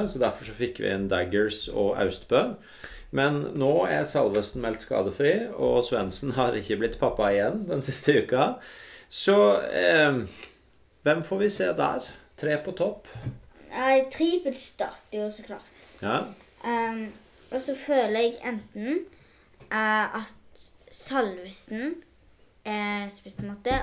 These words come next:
Speaker 2: og så er Svendsen kanskje på, hva heter det?
Speaker 1: På høyre?
Speaker 2: På høyre, ja. Eh, og så kommer,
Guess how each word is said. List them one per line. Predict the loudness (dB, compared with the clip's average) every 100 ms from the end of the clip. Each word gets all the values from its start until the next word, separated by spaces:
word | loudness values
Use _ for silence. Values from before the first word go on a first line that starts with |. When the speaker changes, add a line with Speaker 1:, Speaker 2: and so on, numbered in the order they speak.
| -4
Speaker 2:
og | -8
så | -8 -6 -6 -6
er | -4 -2 -2 0 -2 -4 -10 _ -20 _ _ _ _ -20 -20 -20 _ _ -20 -20 -20 _ -20 _ _ -20
Svendsen | -14 -12 -8 0 2 2 0 -2 -4 -2
kanskje | -4 -6 -4 0 2 0 -2 -20 _ _ _ _ _ _ _ _ _
på, | -4 0
hva | 2 4 2 0 -2 -2 -6 -10 -16 _ _ _ _ _ -20 -20
heter | -16 -10
det? | -8 -6
Speaker 1:
På | -6
høyre? | -4 -2 -2 -2 -8
Speaker 2:
På | -8
høyre, | -4 0 2
ja. | 0 -2 -16 -20 -20 -20 _ 0
Eh, | 4 8 6 4
og | -2
så | 0 0 0
kommer, | 0 -2 -2 0 -2 -2 -6 -8